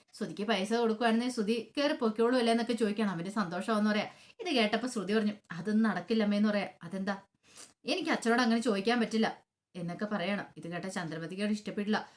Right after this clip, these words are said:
ചന്ദ്രമതി പറഞ്ഞു, "അങ്ങനെയൊക്കെ പറഞ്ഞ എങ്ങനെയാ ശരിയാന്നേ? ഉം,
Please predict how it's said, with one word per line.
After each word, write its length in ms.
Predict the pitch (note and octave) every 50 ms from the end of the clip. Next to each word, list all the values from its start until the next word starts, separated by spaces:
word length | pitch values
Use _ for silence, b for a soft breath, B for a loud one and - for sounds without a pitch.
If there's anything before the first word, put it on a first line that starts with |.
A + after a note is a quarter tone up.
| B B _
ചന്ദ്രമതി 480 | - D4+ C#4+ C#4 C4+ C#4+ D4 D4 D4 D4+
പറഞ്ഞു, 220 | C4+ A3+ A3+ A#3+ -
"അങ്ങനെയൊക്കെ 440 | F#3 E3+ E3+ F#3 A3 C4+ B3+ C4 C#4
പറഞ്ഞ 220 | C4+ B3+ A#3 A#3+
എങ്ങനെയാ 300 | C4 B3+ A3 A3+ B3+ C4
ശരിയാന്നേ? 560 | B3+ C#4 A#3+ A3 A3 A3+ A3+ A3+ G#3 - - - _ _ _ _ -
ഉം, 140 | A#3 A3+